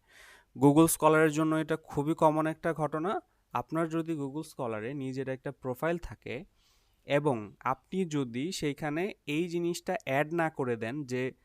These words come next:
যখন কোনো একটা আর্টিকেল প্রকাশিত হবে, তখন সেটা আপনার এখানে ইনডেক্স হবে কিনা সেটার আগে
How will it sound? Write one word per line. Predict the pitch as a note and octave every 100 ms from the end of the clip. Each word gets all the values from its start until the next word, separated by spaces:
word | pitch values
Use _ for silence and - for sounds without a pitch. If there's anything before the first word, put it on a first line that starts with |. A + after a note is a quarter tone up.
| _ -
যখন | A#2 C3 - E3+
কোনো | E3+ E3+
একটা | E3 D#3 - F3+ G#3
আর্টিকেল | C3 B2+ B2+ D3 D#3
প্রকাশিত | D3+ - D3 E3+ E3 D#3+ D#3
হবে, | B2+ G#2+ A#2+ - _ - _ _
তখন | C#3 C3 E3
সেটা | - E3+ F#3 -
আপনার | C#3+ C#3+ D#3+ D#3+
এখানে | D#3+ F3 E3+
ইনডেক্স | D3 D3 D#3 D3+ -
হবে | C3 C3+
কিনা | D3+ C#3 C#3
সেটার | D#3 C#3+ D3+
আগে | D3+ D3 F#3+